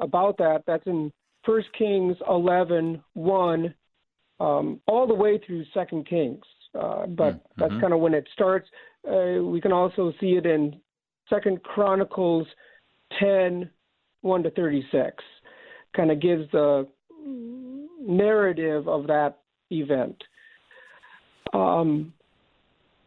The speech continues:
Speaker 1: in eight seventy-four, and so with B C, right, we, we go backwards. Uh, we're going up to zero. Uh, um, so in
Speaker 2: Mm-hmm.
Speaker 1: eight seventy-four, Ahab, we all know King Ahab, right?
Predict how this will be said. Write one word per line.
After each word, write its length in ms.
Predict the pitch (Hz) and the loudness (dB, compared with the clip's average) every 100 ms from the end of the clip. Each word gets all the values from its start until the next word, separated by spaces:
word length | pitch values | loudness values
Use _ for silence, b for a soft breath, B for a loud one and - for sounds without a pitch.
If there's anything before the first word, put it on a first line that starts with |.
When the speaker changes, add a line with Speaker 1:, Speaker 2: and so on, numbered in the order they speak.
| _ _ _ - | _ _ _ 0
Speaker 1:
in 300 | 240 226 214 | 4 4 2
eight 320 | - 247 262 - 427 _ - - | 0 0 0 -4 -16 _ -8 -2
seventy-four, 1000 | 240 208 185 175 - 262 214 165 190 220 | 0 2 2 0 0 2 4 4 2 0
and 120 | 220 | 0
so 120 | 220 | 0
with 240 | 202 196 160 | 2 0 0
B 220 | 226 254 240 | 0 0 0
C, 380 | 247 226 233 226 - | 0 2 2 0 0
right, 320 | 196 196 220 | 2 2 2
we, 180 | 190 202 | 0 2
we 360 | 190 - 196 | 2 2 0
go 180 | 180 180 | 2 0
backwards. 540 | 156 180 180 151 135 - - - _ _ - _ | 2 0 -2 -6 -10 -12 -20 -20 _ _ -20 _
Uh, 220 | 170 170 | -6 -2
we're 140 | 175 180 | 0 0
going 300 | 190 202 202 | 2 0 0
up 200 | 220 220 | -2 -4
to 180 | - 180 | -6 -2
zero. 420 | 170 180 135 - - _ _ - | 0 0 -2 -6 -14 _ _ -6
Uh, 360 | 156 143 147 | -4 -2 -2
um, 240 | 147 143 147 _ - | -2 -2 -6 _ -4
so 320 | - 160 147 B B B B - | 0 2 2 B B B B -2
in 120 | 180 | 2
Speaker 2:
Mm-hmm. 180 | 220 269 | 2 0
Speaker 1:
eight 40 | |
seventy-four, 520 | 254 240 220 220 202 - | 0 -2 0 0 0 0
Ahab, 720 | 226 269 240 185 170 165 190 226 _ _ - | 0 2 0 2 2 2 -2 -10 _ _ -8
we 200 | 170 185 | 0 2
all 140 | 190 | 2
know 220 | 196 202 | 2 0
King 260 | 185 202 208 | 0 0 2
Ahab, 420 | 208 160 151 160 | 2 2 0 2
right? 220 | 156 202 | 2 0